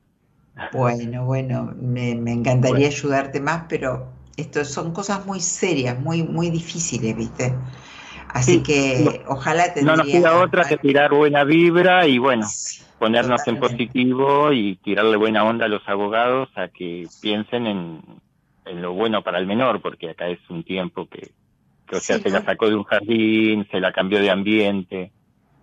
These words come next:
Speaker 1: No,
Speaker 2: Y,
Speaker 1: no,
Speaker 2: y
Speaker 1: obvio,
Speaker 2: bueno.
Speaker 1: lo único que importa es, es, es esta, esta nena, esta criatura, ¿no?
Speaker 2: Sí.
Speaker 1: Así que, eh, la energía y, y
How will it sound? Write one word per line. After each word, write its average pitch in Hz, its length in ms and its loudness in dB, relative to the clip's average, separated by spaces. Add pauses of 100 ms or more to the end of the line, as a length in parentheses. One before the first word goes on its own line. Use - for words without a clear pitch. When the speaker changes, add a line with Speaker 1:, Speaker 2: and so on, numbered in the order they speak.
(200)
Speaker 1:
No, 196 220 -6
Speaker 2:
Y, - 0 -
Speaker 1:
no, 180 160 -8
Speaker 2:
y 151 200 -4
Speaker 1:
obvio, 139 240 -6
Speaker 2:
bueno. - 20 0
Speaker 1:
lo 127 120 2
único 143 340 -4
que 131 80 0
importa 147 400 -2
es, - 320 -8
es, 127 140 -14
es 123 200 -6
esta, 120 520 -4
esta - 220 -6
nena, 127 320 2
esta 123 240 -8
criatura, 127 560 -4
¿no? - 180 -8 (840)
Speaker 2:
Sí. 95 140 -16
Speaker 1:
Así 127 380 2
que, 143 480 4
eh, 120 920 0
la 143 160 2
energía 185 960 0
y, 156 340 -10
y 143 160 -14